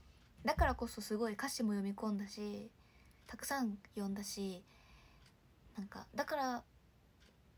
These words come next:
こそ、なんやだろうな。あの、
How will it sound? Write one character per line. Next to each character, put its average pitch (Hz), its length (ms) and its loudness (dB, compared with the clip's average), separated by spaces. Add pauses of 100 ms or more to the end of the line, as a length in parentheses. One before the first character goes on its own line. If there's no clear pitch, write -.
こ - 120 -10
そ、 277 260 -6 (880)
な 202 80 -6
ん 190 80 -4
や 185 100 -10
だ 202 160 -10
ろ 180 160 -16
う - 20 -10
な。 185 160 -10 (1600)
あ 190 160 -10
の、 175 360 -12